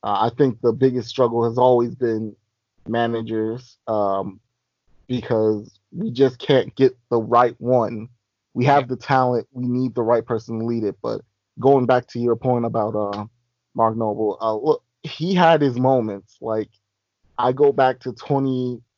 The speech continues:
Speaker 1: fourteen, twenty fifteen, uh,
Speaker 2: Yeah.
Speaker 1: the year Leicester won the title. That was his best season.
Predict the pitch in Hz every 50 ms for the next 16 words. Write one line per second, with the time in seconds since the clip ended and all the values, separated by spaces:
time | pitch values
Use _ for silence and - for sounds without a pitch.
0 | _ _ _ 135 135 123 - - 143 131 123 - - 127 120 113 110 - _ _
1 | 139 135 - - _ - - 139 131 131 135 131 135 147 - _ _ _ _ _
2 | _ _ _ _ _ _ _ - - 107 107 104 101 98 101 - _ _ _ _
3 | _ _ _ _ _ - 123 127 127 135 135 123 123 127 127 127 - 135 127 123
4 | 120 120 120 117 - 139 127 120 113 120 110 131 135 160 160 156 139 135 139 120
5 | 117 120 - _ - 135 135 127 127 _ _ 135 131 123 120 113 113 110 110 113
6 | 117 127 131